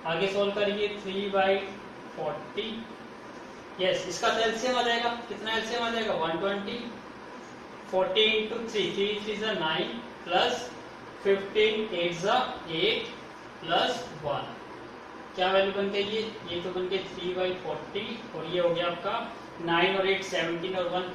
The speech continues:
एटीन by वन ट्वेंटी। इसको चेंज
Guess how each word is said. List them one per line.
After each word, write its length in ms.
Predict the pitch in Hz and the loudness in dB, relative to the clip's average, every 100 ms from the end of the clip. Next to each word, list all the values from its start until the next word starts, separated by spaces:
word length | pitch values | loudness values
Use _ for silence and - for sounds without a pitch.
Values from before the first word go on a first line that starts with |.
| 147 | -6
एटीन 480 | 147 147 180 196 - | -6 -2 0 0 0
by 180 | 165 151 160 156 | 0 0 0 -2
वन 300 | 151 151 160 160 | 0 0 -2 -4
ट्वेंटी। 540 | 160 156 165 208 240 - - - - - - - - 160 | -2 -2 -2 -4 -6 -8 -12 -14 -14 -14 -14 -12 -12 -10
इसको 280 | 165 175 175 185 180 185 | -10 -4 0 0 0 -2
चेंज 280 | 175 180 | 0 0